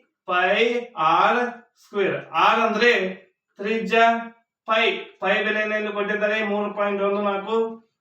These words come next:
ಆಮೇಲೆ ಮೂರು ಅನ್ನುವಂಥದ್ದು ಸಂಖ್ಯೆ. ಹಾಗಾದ್ರೆ ಈ ಸೂತ್ರವನ್ನು ಉಪಯೋಗಿಸಿಕೊಂಡು ನಾವೀಗ ಏನ್ ಮಾಡ್ಬೇಕು? ಪೂರ್ಣ ಮೇಲ್ಮೈ ವಿಸ್ತೀರ್ಣವನ್ನ ಕಂಡುಹಿಡಿಯಬೇಕು. ನೋಡಿ, ಮೂರು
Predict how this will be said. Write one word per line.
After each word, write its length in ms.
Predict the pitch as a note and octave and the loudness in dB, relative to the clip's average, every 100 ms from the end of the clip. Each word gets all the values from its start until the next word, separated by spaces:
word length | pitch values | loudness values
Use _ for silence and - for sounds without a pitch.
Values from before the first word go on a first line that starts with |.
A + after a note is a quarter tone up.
| _ | _
ಆಮೇಲೆ 640 | F#3 G3 A3 G3 F3+ - G3 | -4 0 2 2 0 -6 -6
ಮೂರು 300 | G3 G#3 G3 | -2 0 0
ಅನ್ನುವಂಥದ್ದು 840 | F#3+ F#3 F#3 G#3 G#3 F3 E3+ - | 0 -2 0 0 2 0 -4 -8
ಸಂಖ್ಯೆ. 540 | F3+ D#3+ C3+ - _ _ _ _ - | -8 -8 -10 -16 _ _ _ _ -4
ಹಾಗಾದ್ರೆ 560 | A3 A#3+ G#3+ G3+ G3+ - | 0 0 0 -4 -6 -6
ಈ 220 | A3 A#3+ | -4 -2
ಸೂತ್ರವನ್ನು 560 | B3 A#3+ A#3+ A#3+ A#3 | -4 -4 -2 0 0
ಉಪಯೋಗಿಸಿಕೊಂಡು 960 | A3 G#3 G3+ G#3 A3+ A#3 G#3 F#3+ - - _ | 0 2 0 0 0 2 2 2 -4 -14 _
ನಾವೀಗ 260 | - G3+ G3 | -4 -2 0
ಏನ್ 140 | G3 | -2
ಮಾಡ್ಬೇಕು? 420 | G3 F#3 F#3 G3+ B3+ C4+ - - _ _ _ _ _ _ _ _ _ _ _ _ - | -2 -2 -2 0 2 2 -4 -14 _ _ _ _ _ _ _ _ _ _ _ _ -4
ಪೂರ್ಣ 340 | A3+ A#3 A3+ | 0 2 2
ಮೇಲ್ಮೈ 320 | G#3 G3 G3+ | 2 0 0
ವಿಸ್ತೀರ್ಣವನ್ನ 580 | G3+ - G3 F#3+ F#3+ A3 G#3+ E3+ E3+ - - | 0 -2 -4 -2 0 2 4 2 -2 -8 -8
ಕಂಡುಹಿಡಿಯಬೇಕು. 640 | F#3 F#3+ F#3+ G3 G3 A#3 A#3 A#3 - _ | -2 0 0 -2 0 2 2 -2 -8 _
ನೋಡಿ, 500 | G#3 G#3+ A3+ A3+ - _ _ _ _ _ _ _ _ _ _ _ _ _ _ _ _ _ | -4 0 0 0 -12 _ _ _ _ _ _ _ _ _ _ _ _ _ _ _ _ _
ಮೂರು 560 | F#3 A3 A3+ A3 A3+ | -4 0 2 2 0